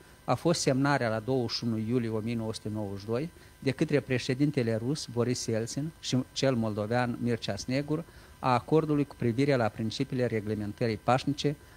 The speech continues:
a conflictului armat din zona nistreană a Republicii Moldova. Igor Smirnov, liderul separatiștilor din Transnistria,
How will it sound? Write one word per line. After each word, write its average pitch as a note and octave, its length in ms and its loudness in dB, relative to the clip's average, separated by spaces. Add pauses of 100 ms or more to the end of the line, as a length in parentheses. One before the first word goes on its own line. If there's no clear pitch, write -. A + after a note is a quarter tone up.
a A#2 100 2
conflictului A2+ 600 0
armat A#2 300 0
din A2+ 120 -2
zona A#2+ 380 -2 (220)
nistreană B2+ 540 0
a G#2+ 40 -2
Republicii G#2+ 540 -8
Moldova. G2+ 420 -8 (640)
Igor D3 360 6
Smirnov, A2 600 0 (260)
liderul C3 440 6
separatiștilor A2 840 -2
din G#2+ 180 -2
Transnistria, C3+ 840 -2